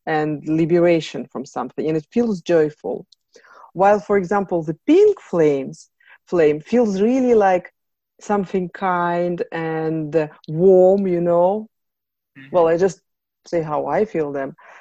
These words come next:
Speaker 1: And then the resurrection flame, I always feel that it is, it's like when I do the meditation, it goes to the, I actually feel it somewhere. It's like rewiring of my brain, of my,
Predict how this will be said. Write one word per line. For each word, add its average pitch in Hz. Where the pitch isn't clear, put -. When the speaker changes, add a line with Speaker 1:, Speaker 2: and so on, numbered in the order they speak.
Speaker 1:
And 185
then 208
the 185
resurrection 185
flame, 156
I 160
always 214
feel 240
that 180
it 180
is, 202
it's 190
like 185
when 196
I 202
do 220
the 202
meditation, 202
it 165
goes 220
to 208
the, 175
I 180
actually 254
feel 254
it 226
somewhere. 196
It's -
like 214
rewiring 202
of 170
my 170
brain, 165
of 151
my, 160